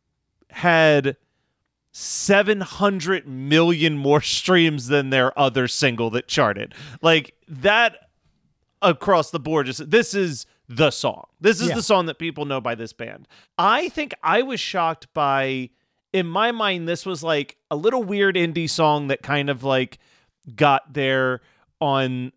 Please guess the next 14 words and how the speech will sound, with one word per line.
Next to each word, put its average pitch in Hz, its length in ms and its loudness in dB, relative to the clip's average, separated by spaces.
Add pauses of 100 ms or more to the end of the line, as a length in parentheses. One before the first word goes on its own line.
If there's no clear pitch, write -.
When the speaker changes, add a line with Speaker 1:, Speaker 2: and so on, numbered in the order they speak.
(160)
Speaker 1:
got 139 240 0
onto 127 340 -4
the 120 80 -10
charts. - 600 -8
And, 139 460 -2
and, 151 160 -4
like, 143 320 -2 (920)
we're 147 100 -6
gonna 180 180 0
jump 175 240 -2
ahead 151 240 0
a 143 60 0
little 113 240 -4
bit. 110 300 -4